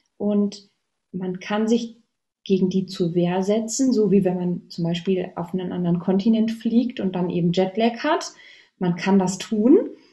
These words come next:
aber es fühlt sich nicht gut an. Und es gibt ganz viele PolitikerInnen und auch Lehrkräfte, die fordern deswegen schon ganz, ganz lange,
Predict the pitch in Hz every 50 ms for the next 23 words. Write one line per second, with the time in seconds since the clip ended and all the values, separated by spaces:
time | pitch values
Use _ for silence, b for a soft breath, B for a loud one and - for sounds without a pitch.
0 | B B B B _ - 175 175 180 185 208 226 226 - - - - - 233 226
1 | 226 - 233 - - 262 262 - - 240 220 - - - - - 226 - - -
2 | - 190 185 185 196 196 - - _ _ _ _ _ _ - - 175 - - 220
3 | 220 - - 170 180 180 - - - 208 196 185 180 180 180 180 180 180 _ _
4 | _ _ _ _ - - 180 175 180 180 - 247 240 240 254 254 - 247 240 247
5 | 247 262 269 277 - - - _ - 180 - - - 165 - - 190 180 175 175
6 | 175 - 214 220 - - - 233 202 190 185 185 196 - - _ _ _ - -
7 | - - 190 170 175 185 208 220 226 220 196 175 170 - - - - 202 196 208
8 | 208 - - 185 180 175 165 165 160 - - - 175 170 - - 170 170 165 165
9 | 180 202 254 320 -